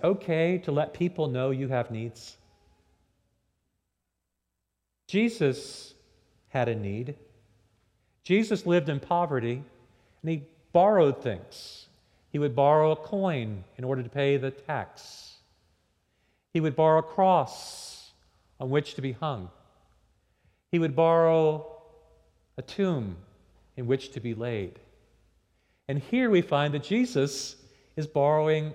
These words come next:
a donkey because he needed one. He didn't have one.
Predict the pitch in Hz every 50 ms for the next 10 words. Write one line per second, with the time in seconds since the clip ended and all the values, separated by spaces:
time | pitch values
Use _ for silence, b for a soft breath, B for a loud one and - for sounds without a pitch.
0 | - - 147 175 185 190 202 190 196 123 117 113 127 - 139 131 135 135 131 -
1 | - - - - - _ _ _ _ - 165 165 185 208 165 151 127 117 113 90
2 | 87 - - - 127 127 139 135 147 165 175 170 - - 98 104 117